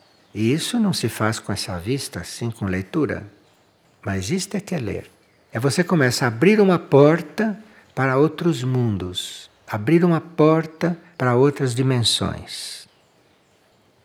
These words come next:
E que porta nós queremos abrir?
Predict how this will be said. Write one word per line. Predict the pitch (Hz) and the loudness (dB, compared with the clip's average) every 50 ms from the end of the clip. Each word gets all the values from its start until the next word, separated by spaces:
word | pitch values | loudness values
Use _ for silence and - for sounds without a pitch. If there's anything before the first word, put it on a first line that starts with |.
| _ _ _ _ _ _ _ _ _ _ - | _ _ _ _ _ _ _ _ _ _ -2
E | 127 135 | -2 -2
que | - - 220 208 | 0 0 -2 -2
porta | - - - - 139 127 110 98 - - - _ - 80 85 85 - _ _ _ _ _ _ _ _ _ _ | -2 -2 0 2 2 4 2 0 -4 -8 -14 _ -16 -16 -14 -16 -20 _ _ _ _ _ _ _ _ _ _
nós | 123 110 107 107 110 113 110 - - | -14 -8 -4 -2 -2 -2 -2 -4 -4
queremos | - 117 107 104 104 101 98 95 92 98 | -2 -2 0 0 0 0 0 0 -2 -2
abrir? | 92 87 87 82 - - - - - | -4 -6 -6 -10 -12 -12 -12 -14 -18